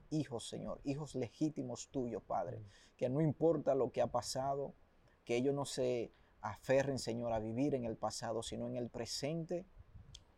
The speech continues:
Speaker 1: en tu palabra y en lo que tú vas a hacer de hoy en adelante en la vida de ellos, Señor. Ayuda su incredulidad, Señor, así como vimos,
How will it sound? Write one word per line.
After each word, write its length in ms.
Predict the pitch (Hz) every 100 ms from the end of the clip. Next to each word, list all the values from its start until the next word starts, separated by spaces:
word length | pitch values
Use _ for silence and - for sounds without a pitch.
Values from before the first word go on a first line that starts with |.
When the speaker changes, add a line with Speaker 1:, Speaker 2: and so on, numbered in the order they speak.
| - -
Speaker 1:
en 240 | 127 120 110
tu 120 | 110
palabra 680 | 110 107 123 151 156 156 -
y 100 | 123
en 100 | 120
lo 140 | 117 110
que 160 | 117
tú 400 | - - 165 170 - - _ -
vas 280 | - 123 - -
a 80 |
hacer 500 | 113 - 147 160 165 - - -
de 180 | 110
hoy 100 | 120
en 120 | 135 127
adelante 460 | 117 120 131 131
en 100 | 117
la 100 | 110
vida 220 | 107 117
de 220 | 110 107 104
ellos, 220 | 95 -
Señor. 340 | 104 92 87 - - _ -
Ayuda 640 | 110 110 107 151 135 110 - _
su 320 | - - 165
incredulidad, 600 | 147 - 123 117 110 110
Señor, 320 | 110 113 113 110
así 300 | - - 127
como 260 | 120 107
vimos, 300 | 117 127 120